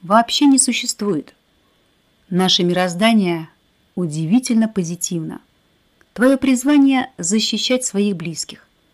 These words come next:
А если для этого нужно открутить башку какому-нибудь мерзавцу,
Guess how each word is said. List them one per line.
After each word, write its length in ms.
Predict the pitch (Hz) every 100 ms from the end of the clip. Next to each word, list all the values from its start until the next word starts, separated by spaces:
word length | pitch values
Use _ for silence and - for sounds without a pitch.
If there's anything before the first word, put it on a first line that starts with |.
| _ _ -
А 80 | 175
если 260 | 175 -
для 160 | 160 185
этого 200 | 180 170
нужно 400 | 175 180 180 170 _ _
открутить 480 | 185 - 196 - 170
башку 320 | 165 175 -
какому-нибудь 520 | 160 165 170 170 165
мерзавцу, 520 | 185 208 277 262 -